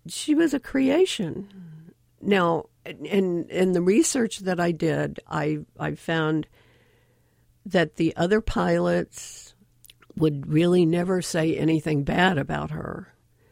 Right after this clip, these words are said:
because apparently she was <laughs> a really nice person. But, um, her husband, um, a-, and he, and then he eventually ended up marrying her. He, he became so enamored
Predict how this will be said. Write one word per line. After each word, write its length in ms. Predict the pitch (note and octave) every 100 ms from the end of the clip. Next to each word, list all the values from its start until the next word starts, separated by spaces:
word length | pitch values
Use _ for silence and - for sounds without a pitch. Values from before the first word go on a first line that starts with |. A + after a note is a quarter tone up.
| _ -
because 320 | E3 D#3+ D3
apparently 520 | D#3 - F3 - D3+
she 180 | D#3 D3+
was 200 | F3 -
<laughs> 120 | G#3
a 100 | A3+ -
really 460 | E3 D#3+ A3+ A3 - - - - -
nice 340 | D#3 E3+ -
person. 680 | - F#4 G4 G4+ D#4 C3 A3+ _ - - - _ _ _ -
But, 300 | - E3+ -
um, 640 | - D#3 D3 C#3 - - -
her 180 | F3 E3+
husband, 840 | F3 F3+ D4+ - F#3 F3 F3+ E3 -
um, 680 | D#3+ D#3 D3+ D3 D3 F#2+ - _ _ -
a-, 140 | - -
and 180 | E3+ D#3+
he, 220 | F#3+ B3+ E3+
and 220 | E3+ D#3+
then 200 | E3 D3+
he 260 | D3 F3 D3+
eventually 600 | C3+ D#3+ G3+ E3 C#3+ C3
ended 280 | C3+ C3 C3
up 120 | B2+
marrying 460 | C#3 E3 G3+ B2
her. 200 | D#3 - C#3+
He, 240 | D3+ E3 -
he 220 | - F3+
became 680 | D#3 D#3 - A3 E3+ E3 E3
so 560 | - D#3+ E3 D#3+ E3 - _
enamored 840 | - E3 D#3+ D#3+ F3 E3 D3 D3+